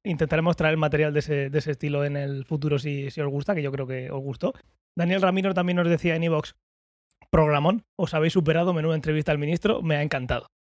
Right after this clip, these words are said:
Pues nada, muchísimas gracias. Y luego también hay dos, dos feedback más, que voy a hacer un poco más grande yo porque no los leo, que estoy haciéndome mayor.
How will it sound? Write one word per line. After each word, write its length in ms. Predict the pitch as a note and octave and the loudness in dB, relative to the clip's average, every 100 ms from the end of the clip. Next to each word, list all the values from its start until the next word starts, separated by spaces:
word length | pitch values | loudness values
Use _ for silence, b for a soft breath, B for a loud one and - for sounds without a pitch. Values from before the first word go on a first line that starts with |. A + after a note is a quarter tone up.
| _ _ - | _ _ -12
Pues 100 | C3+ | -8
nada, 160 | C3+ G3 | -8 -6
muchísimas 560 | D#3+ D#3+ F3+ D#3 D3+ | -6 -4 -2 -2 -4
gracias. 440 | C#3+ D#3 G#3+ B3+ - _ _ _ G3+ | -2 -2 0 -2 -8 _ _ _ -4
Y 80 | G3+ | 2
luego 240 | G#3 G#3 | 2 4
también 380 | F#3+ F#3+ G3+ - - | 2 2 0 -2 -4
hay 240 | F3+ E3+ | 0 0
dos, 480 | E3+ F3 E3+ - - _ _ _ - | 2 2 2 -2 -14 _ _ _ -4
dos 160 | F3 E3 | -2 0
feedback 240 | F#3 D#3+ | 0 0
más, 220 | D3 F3+ F#3+ | 0 0 0
que 100 | D3+ | -2
voy 120 | C3+ | -2
a 40 | |
hacer 100 | C#3+ | 0
un 80 | D3+ | 0
poco 180 | D3+ D3+ | 2 2
más 100 | D3 | 2
grande 200 | D3 C#3+ | 2 2
yo 120 | C#3 | 0
porque 240 | C#3 B2 C3 | 0 -4 -6
no 120 | C3+ | -2
los 180 | C3+ C3 | -2 -2
leo, 200 | C3 C#3+ | -2 -4
que 80 | C#3+ | -6
estoy 160 | C#3+ | -8
haciéndome 300 | C3 B2+ B2 | -6 -6 -6
mayor. 360 | A#2 A#2 C3 | -6 -6 -8